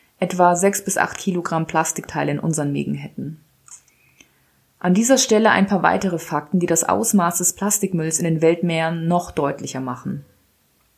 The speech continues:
Aktuell schwimmen in den Meeren mehr als fünf Billionen Plastikteile. Dreiundsiebzig Prozent des globalen Mülls an den Stränden besteht aus Plastik. Neben Plastiktüten und Verpackungen sind das zum Beispiel auch Flaschenverschlüsse oder Zigarettenfilter.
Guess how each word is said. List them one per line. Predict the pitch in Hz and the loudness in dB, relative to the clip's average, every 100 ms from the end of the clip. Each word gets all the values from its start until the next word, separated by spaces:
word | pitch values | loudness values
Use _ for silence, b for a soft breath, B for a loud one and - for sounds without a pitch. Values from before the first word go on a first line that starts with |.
| _ b b b b b b | _ b b b b b b
Aktuell | - 214 - - 180 | -6 -4 0 4 4
schwimmen | 254 - 254 | 4 2 4
in | 226 | 4
den | 208 208 | 6 6
Meeren | 214 214 214 | 6 6 6
mehr | 208 196 | 6 4
als | - - | 0 -6
fünf | - 240 247 269 - - | 0 2 2 0 -6 -2
Billionen | 208 214 180 185 196 180 | 2 2 2 2 2 0
Plastikteile. | - 147 - - - - 50 - 180 _ b b b b b b b | -4 -6 -8 -12 -12 -10 -10 -12 -16 _ b b b b b b b
Dreiundsiebzig | - 151 190 226 - - | 0 2 4 2 0 -6
Prozent | - 220 - 233 220 | -4 -4 0 2 2
des | 202 | 0
globalen | - 180 180 175 175 | 0 0 2 2 2
Mülls | 202 269 | 2 0
an | - | 0
den | 180 160 | 0 -2
Stränden | - 156 185 208 277 311 - | -4 -2 0 2 0 0 -6
besteht | - 208 196 | -8 0 2
aus | 180 - | 2 0
Plastik. | 180 175 - - - - _ _ | 0 0 0 -4 -8 -16 _ _
Neben | - 165 160 | -4 0 0
Plastiktüten | 160 214 226 247 - 226 220 202 | 0 0 2 -2 -2 -2 2 2
und | 165 | 0
Verpackungen | 180 - 214 214 220 | -4 -6 -4 2 4
sind | 190 185 | 6 4
das | 185 | 2
zum | - | 2
Beispiel | 175 180 - - | 2 2 0 0
auch | - 160 | 2 2
Flaschenverschlüsse | - 208 208 202 - - 180 180 165 | 2 0 2 -2 -2 -4 0 0 0
oder | 160 | -2
Zigarettenfilter. | 160 156 143 139 139 - 113 - - | -2 -2 -2 -2 -6 -6 -8 -8 -10